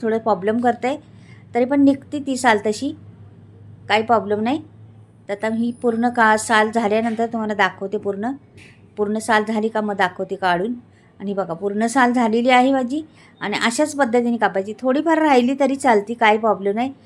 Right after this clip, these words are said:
आता ही कापून घेते मी कैरी. छान अशी खोबऱ्यासारखी कैरी आहे, मस्त. ते बघा, पूर्ण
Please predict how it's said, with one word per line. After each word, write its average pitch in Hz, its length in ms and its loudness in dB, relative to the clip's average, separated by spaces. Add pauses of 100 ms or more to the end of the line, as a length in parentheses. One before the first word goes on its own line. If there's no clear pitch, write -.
(240)
आता - 140 -6
ही 220 140 -4
कापून 233 440 0
घेते 233 260 2
मी 254 180 -4 (840)
कैरी. 190 240 -6 (460)
छान 240 320 0
अशी 240 260 -4
खोबऱ्यासारखी 220 640 -2
कैरी 214 260 0
आहे, 208 200 -2
मस्त. 208 340 -8 (4000)
ते 175 80 -14
बघा, 170 200 -14
पूर्ण 254 440 2